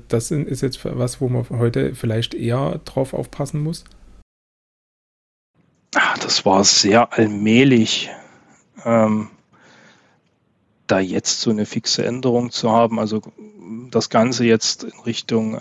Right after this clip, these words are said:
Speaker 2: äh, online portiert zu haben, da können wir, glaube ich, nachher nochmal ein paar Sätze dazu verlieren. Das war tatsächlich eine Herausforderung.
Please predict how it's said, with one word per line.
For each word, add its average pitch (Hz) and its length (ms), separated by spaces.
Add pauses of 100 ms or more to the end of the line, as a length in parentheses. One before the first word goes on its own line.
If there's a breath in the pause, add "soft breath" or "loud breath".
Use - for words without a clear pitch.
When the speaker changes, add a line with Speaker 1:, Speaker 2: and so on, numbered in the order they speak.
(160)
Speaker 2:
äh, 110 320
online 135 520
portiert - 580
zu 113 240
haben, 117 500
da 101 140
können 117 360
wir, 113 60
glaube 107 300
ich, - 120
nachher 147 300
nochmal 120 420 (580 loud breath)
ein 113 80
paar - 180
Sätze - 340
dazu - 340
verlieren. 113 540
Das 107 220
war 110 120
tatsächlich - 560
eine 110 120
Herausforderung. 127 840